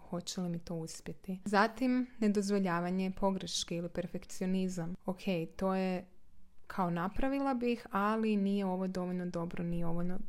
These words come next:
ovo dovoljno dobro i bojim se da neće biti onako kako sam zamislila. Zatim, niska tolerancija na frustraciju, ovo ćeš prepoznati kada razmišljaš da ti je nešto dosadno ili glupo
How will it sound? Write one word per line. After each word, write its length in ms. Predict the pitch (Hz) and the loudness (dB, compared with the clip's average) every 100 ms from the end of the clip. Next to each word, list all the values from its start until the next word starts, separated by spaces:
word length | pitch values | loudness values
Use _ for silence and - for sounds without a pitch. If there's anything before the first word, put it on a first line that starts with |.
| - | 0
ovo 260 | 165 170 175 | 0 0 -2
dovoljno 440 | 170 170 170 175 | -2 -2 0 -2
dobro 560 | 175 170 170 175 170 175 | -2 -2 -2 -2 -4 -4
i 340 | 214 175 170 175 - - - | -4 -4 -2 -4 -6 -14 -10
bojim 280 | 180 185 185 | -2 0 0
se 160 | 190 190 | -2 -2
da 80 | 190 | 0
neće 320 | 165 170 175 | 0 0 0
biti 280 | 170 170 170 | -2 -2 -2
onako 240 | 160 - | -2 -4
kako 240 | - 165 | -8 -8
sam 180 | - 185 | -4 -2
zamislila. 720 | 175 160 165 - - 175 185 - 202 | 0 -2 -2 -8 -8 -6 -8 -8 -2
Zatim, 400 | 220 233 277 247 | 2 4 4 4
niska 300 | 240 - 240 | 4 0 -2
tolerancija 760 | 226 214 202 202 208 - 202 | 2 4 4 2 0 0 2
na 280 | 185 175 180 | 2 0 -4
frustraciju, 840 | - 190 - 175 165 175 - 285 | -6 -10 -6 -4 -4 -6 -6 0
ovo 140 | 220 220 | 0 0
ćeš 200 | 220 - | -6 -6
prepoznati 840 | 220 - 202 208 208 208 208 190 - | -6 -2 -2 -2 -2 -4 -4 -4 -4
kada 540 | 185 185 180 180 180 185 190 | -4 -2 -2 -2 -2 -4 -4
razmišljaš 640 | 196 180 185 190 - 185 185 | -4 -4 -2 -4 -4 -6 -4
da 100 | 175 | -6
ti 160 | - | -4
je 40 | 175 | -4
nešto 360 | 175 175 - | -4 -6 -8
dosadno 720 | 185 220 214 214 - 196 180 175 | 0 2 2 -2 -4 -2 -2 -4
ili 220 | 175 175 | -6 -4
glupo 760 | 196 233 226 220 226 208 202 | 0 2 2 0 2 4 4